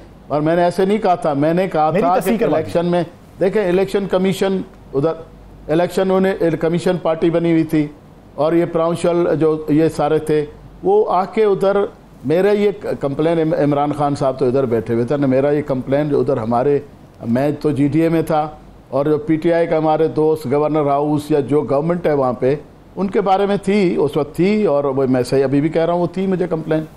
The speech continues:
Speaker 1: और मैं अभी भी prime minister से कहूँगा। और ये हारने का सबब, हमने तो फिर भी तीस हज़ार वोट लिए भाई उमरकोट से, हमने दूसरी सीट एमएनई की पचास हज़ार वोट लिए,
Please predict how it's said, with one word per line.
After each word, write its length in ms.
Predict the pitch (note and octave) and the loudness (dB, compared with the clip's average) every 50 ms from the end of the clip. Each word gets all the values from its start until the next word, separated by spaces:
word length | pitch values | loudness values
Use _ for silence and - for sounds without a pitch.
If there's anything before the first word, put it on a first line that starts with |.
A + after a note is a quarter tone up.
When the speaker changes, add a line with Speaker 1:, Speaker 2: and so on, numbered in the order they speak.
| - - - - - - - | -20 -20 -20 -20 -14 -8 -4
Speaker 1:
और 120 | B2+ C3 | -2 -2
मैं 120 | C#3 C#3 | 0 0
अभी 160 | C#3 C#3 D3+ D#3 | 0 0 0 0
भी 140 | D#3 F#3 | 0 0
prime 240 | E3+ - F#3 E3+ E3+ | -2 0 0 0 0
minister 260 | E3+ E3 E3 - E3+ | -2 -2 -2 0 0
से 120 | D#3+ E3+ E3 | 0 0 -2
कहूँगा। 500 | C3+ D3+ D#3+ F3+ F#3+ F#3 E3+ D3+ C#3+ C#3 - - - - - - - | -2 -2 -2 0 0 0 0 0 -2 -4 -6 -14 -20 -20 -20 -14 -6
और 140 | - C#3 C#3+ | -2 0 0
ये 60 | D3 | 2
हारने 340 | C#3+ C3+ C3+ C#3+ D3 D3+ D#3 | 2 2 2 2 2 0 0
का 100 | D3+ D#3+ | 0 0
सबब, 400 | D3 - D#3+ D3 C#3+ D#3+ D#3 D#3 - - - - - - - - - - - - - - | -2 -2 -2 -2 0 -2 -2 -4 -8 -20 -20 -20 -20 -20 -20 -20 -20 -20 -20 -20 -12 -6
हमने 360 | - D3 F3+ F#3+ F#3+ G3+ G#3 | -4 -2 0 2 2 2 0
तो 140 | G3+ G#3 G3+ | 0 0 -2
फिर 220 | - - F#3+ F#3+ F#3 | -2 0 0 0 2
भी 120 | G3 G3+ | 2 0
तीस 320 | - - F#3+ G3 F#3 C#3+ | 0 0 0 0 2 2
हज़ार 280 | F#3 F3+ F3 F3+ F3 F3 | 2 2 2 2 2 2
वोट 260 | E3+ E3+ F3 E3+ E3+ | 2 0 0 0 0
लिए 240 | E3 E3 E3+ E3+ F3 | 0 2 2 2 2
भाई 280 | D#3+ C#3+ C#3 D#3+ F#3+ F#3+ | 2 2 0 0 2 2
उमरकोट 460 | F3+ F3 F3+ F3 E3+ F3 D#3+ D#3 C#3 | 2 2 0 0 0 0 0 0 0
से, 480 | - - F3+ G3+ G3+ E3+ B2+ G2+ - - - - - - - - - - - | 0 0 2 2 2 2 0 -2 -6 -12 -20 -20 -20 -20 -20 -20 -20 -10 -6
हमने 260 | B2+ D3 E3+ F3 F3+ F#3 | -2 0 2 2 2 2
दूसरी 400 | D3+ D#3+ E3+ E3 F3+ F3+ F#3 F3+ | 2 2 0 2 2 2 0 0
सीट 300 | - - F3+ F#3 F#3 F#3+ | 0 0 0 0 0 0
एमएनई 360 | E3 D#3+ E3+ E3+ E3+ F3 F3 | 0 2 2 2 2 0 0
की 160 | - - E3+ | 0 -2 -2
पचास 460 | D#3+ F3+ F#3+ - F3 E3 E3 D#3+ C#3+ | -2 -2 -2 0 0 0 0 0 0
हज़ार 240 | D#3+ D#3+ E3 E3 E3 | 0 0 0 2 2
वोट 280 | D#3+ D#3+ E3 D#3+ D#3+ D#3+ | 2 0 0 -2 0 0
लिए, 420 | D#3+ D#3+ F3 F#3 F#3+ F#3+ E3 B2 | 0 2 4 4 4 2 2 0